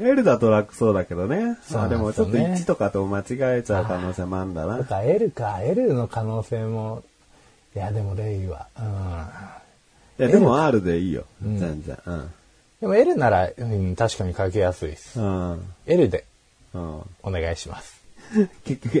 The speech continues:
Speaker 1: Lを希望するんですね。
Speaker 2: ねえ。
Speaker 1: うん。
Speaker 2: Rよりかは。
Speaker 1: ローマ字のめんどくささが出てるよ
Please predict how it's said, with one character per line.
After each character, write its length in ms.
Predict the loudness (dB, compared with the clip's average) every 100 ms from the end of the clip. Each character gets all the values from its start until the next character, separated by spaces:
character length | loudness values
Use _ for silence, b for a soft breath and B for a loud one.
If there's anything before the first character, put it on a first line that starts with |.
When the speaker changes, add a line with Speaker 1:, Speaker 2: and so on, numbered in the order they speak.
| 2
Speaker 1:
L 260 | 4 4
を 60 | 2
希 140 | 0 0
望 200 | 2 2
す 140 | 0
る 100 | -4
ん 60 | -4
で 100 | -6
す 80 | -10
ね。 80 | -12 -12 -6
Speaker 2:
ね 360 | -4 -4 -4 -8 -10 -12 -10
え。 40 |
Speaker 1:
う 0 |
ん。 200 | -8 -8 -10 -14 -16 -20 _ _ -10
Speaker 2:
R 240 | -6 -2 0
よ 100 | 0
り 100 | 0
か 140 | -2
は。 180 | -2 -4 _ _ _ _ _ -2
Speaker 1:
ロ 260 | 0 2
ー 20 |
マ 160 | 0 0
字 180 | 0 0
の 260 | 0 -2 B B B _ _ -4
め 140 | -2
ん 80 | 0
ど 100 | -2
く 100 | -2
さ 140 | -4
さ 120 | -4 -4
が 140 | -4
出 160 | -4 -4
て 120 | -6
る 120 |
よ 80 | -10